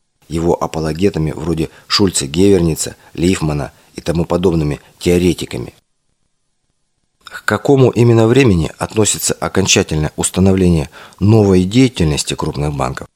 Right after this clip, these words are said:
На этот важный вопрос мы находим довольно точный ответ у Эйдельса. Связи между промышленными предприятиями с их новым содержанием, новыми формами,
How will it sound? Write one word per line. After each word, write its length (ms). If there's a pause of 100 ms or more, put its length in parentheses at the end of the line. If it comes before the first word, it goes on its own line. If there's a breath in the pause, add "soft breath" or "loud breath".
(440)
На 180
этот 200
важный 320
вопрос 520
мы 140
находим 440
довольно 380
точный 480
ответ 460
у 200 (120)
Эйдельса. 580 (1600)
Связи 480
между 300
промышленными 640
предприятиями 840 (540)
с 180 (120)
их 200
новым 300
содержанием, 840 (540)
новыми 500
формами, 640